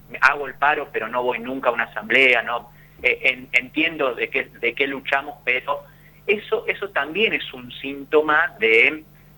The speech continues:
digamos, de, de, bueno, de las dificultades que imponen las condiciones de trabajo que hacen que las personas no encuentren un momento para poder discutir o, o hablar sobre sus problemas. Y eso también es un tema muy interesante para, para charlar.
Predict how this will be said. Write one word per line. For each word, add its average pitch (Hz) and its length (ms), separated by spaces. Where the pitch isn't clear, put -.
digamos, 120 420
de, 104 220
de, 101 140
bueno, 123 240
de 110 100
las 107 160
dificultades 131 840
que 127 120
imponen 120 500
las 104 140
condiciones 127 540
de 139 80
trabajo 147 520
que 120 80
hacen 127 240
que 117 80
las 113 120
personas 131 440
no 151 220
encuentren 170 460
un 151 100
momento 147 460
para 113 280
poder 120 400
discutir 156 720
o, 107 320
o 107 260
hablar 143 540
sobre 107 220
sus - 180
problemas. 104 500
Y 127 120
eso 165 200
también 143 400
es - 160
un 117 160
tema 113 440
muy 147 260
interesante 104 580
para, 90 400
para 95 220
charlar. 92 300